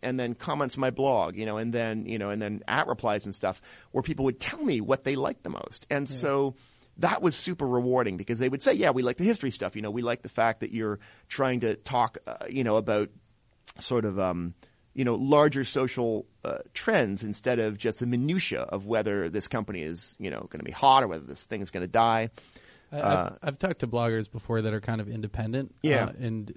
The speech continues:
Speaker 2: you know, they, they've told me that they will actually go back in a piece and edit the piece and, you know, remove lines that didn't do well because they have
Speaker 1: Yeah.
Speaker 2: such access to data that
Speaker 1: Sure.
Speaker 2: they can, you know, they can, you know,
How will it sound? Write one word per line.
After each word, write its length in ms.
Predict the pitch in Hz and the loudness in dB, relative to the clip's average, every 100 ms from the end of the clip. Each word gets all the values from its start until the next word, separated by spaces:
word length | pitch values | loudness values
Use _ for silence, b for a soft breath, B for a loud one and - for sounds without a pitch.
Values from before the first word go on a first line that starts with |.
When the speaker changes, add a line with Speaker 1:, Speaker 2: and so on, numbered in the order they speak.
| 131 | -6
Speaker 2:
you 140 | 120 | -4
know, 60 | 107 | -2
they, 380 | 113 127 135 120 | 2 2 2 0
they've 260 | 127 131 | 0 -2
told 220 | - 117 110 | 2 0 2
me 300 | 107 107 - b b b - | -4 -6 -10 b b b -6
that 160 | 120 113 | -4 4
they 140 | 117 | 4
will 140 | 117 | 6
actually 340 | 117 110 - 107 | 2 -2 -4 0
go 180 | 117 107 | 0 2
back 320 | 110 113 120 | 0 -2 -4
in 60 | |
a 40 | 104 | -8
piece 440 | - 110 101 - - | -4 -6 -6 -10 -6
and 440 | 110 107 104 - - | -4 -2 -4 -8 -6
edit 320 | 135 160 139 | 0 0 0
the 60 | 110 | -4
piece 380 | - 110 104 107 | -6 -6 -6 -8
and, 180 | 104 113 | -10 -6
you 80 | 107 | -6
know, 60 | |
remove 380 | 107 110 120 110 | -4 0 0 0
lines 260 | 110 110 107 | -2 -4 -6
that 140 | 107 | -6
didn't 220 | 110 107 | -4 -4
do 140 | 113 117 | -2 -2
well 220 | 107 104 | -2 -6
because 400 | 104 117 104 - b b b 117 | -6 -4 -4 -6 b b b -4
they 80 | |
have 100 | 110 | 0
Speaker 1:
Yeah. 220 | 160 - - | 2 2 2
Speaker 2:
such 240 | 120 - | 0 -2
access 460 | 117 120 - 113 - | -4 -4 -4 -6 -4
to 100 | 110 | 2
data 280 | 139 131 110 | 4 6 4
that 80 | |
Speaker 1:
Sure. 180 | 110 175 | 2 2
Speaker 2:
they 60 | 196 | 2
can, 240 | 107 107 | -2 -4
you 100 | 110 | -6
know, 160 | 107 107 b b b - | -6 -10 b b b -4
they 100 | 123 | -2
can, 360 | 120 117 113 113 | 0 -2 -2 -4
you 120 | 120 | -4
know, 140 | 110 | -4